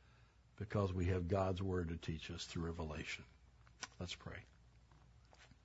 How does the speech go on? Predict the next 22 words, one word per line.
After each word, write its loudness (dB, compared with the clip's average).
Lord, 12
we're 12
so 12
th-, 12
thankful 10
that 8
you 12
have 10
given 12
us 10
the 2
word 10
of 6
God. 4
We 8
wouldn't 10
know 10
so 4
many 8
of 6
these 2
things -4